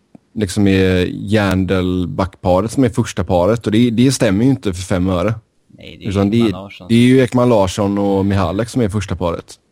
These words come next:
Speaker 2: Mm. Det är ett
Speaker 1: Så
Speaker 2: legitimt första par.
Speaker 1: Ja, ja,
Speaker 2: Men,
Speaker 1: absolut.
Speaker 2: ja. Då ska du gärna ha ett, något sånt som kan skydda Yandle, och det kommer de ju inte ha dit han kommer oavsett vart han går egentligen. Om han inte går till, ja, men, Chicago eller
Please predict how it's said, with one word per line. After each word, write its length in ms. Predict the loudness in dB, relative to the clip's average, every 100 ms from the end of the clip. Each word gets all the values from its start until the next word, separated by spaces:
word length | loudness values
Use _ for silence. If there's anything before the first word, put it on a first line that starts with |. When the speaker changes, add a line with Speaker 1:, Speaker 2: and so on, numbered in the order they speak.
| _ _ -20
Speaker 2:
Mm. 200 | -20 -20 _ _ _ _ _ _ _ _ _ _ -16
Det 120 | -12
är 20 |
ett 60 | -12
Speaker 1:
Så 60 | -10
Speaker 2:
legitimt 440 | -6 -4 -4 -6
första 320 | -12 -14 -16
par. 240 | -16 -18 -20 _ _ _ _ _ -4
Speaker 1:
Ja, 200 | 0 2
ja, 80 | 2
Speaker 2:
Men, 140 | -2 -4
Speaker 1:
absolut. 440 | -4 -2 -4 -8
Speaker 2:
ja. 60 | -20 _ _ _ _ _ -20 -16
Då 120 | -14
ska 160 | -8 -6
du 100 | -2
gärna 180 | -2 -2
ha 220 | -2 -2
ett, 80 | -4
något 140 | -10
sånt 260 | -10 -12 -16 -20 -20 _
som 180 | -20 -16
kan 140 | -16
skydda 320 | -12 -10 -8
Yandle, 280 | -10 -10 -12
och 140 | -14 -14
det 100 | -16
kommer 380 | -14 -12 -12
de 200 | -12 -14
ju 60 | -16
inte 220 | -16 -18
ha 120 | -18
dit 220 | -18 -20 -20
han 180 | -20 -20
kommer 360 | -20 -18 -20
oavsett 300 | -20 -20 _ -20
vart 100 | -20
han 120 | -16
går 180 | -14 -14
egentligen. 360 | -16 -20 -20
Om 220 | -20 -18 -16
han 220 | -12 -12
inte 140 | -14
går 160 | -18 -18
till, 360 | -18 -18 -20 -20 _ -20
ja, 60 |
men, 180 | -20 -20
Chicago 480 | -20 -20 -18 -16 -16
eller 100 | -20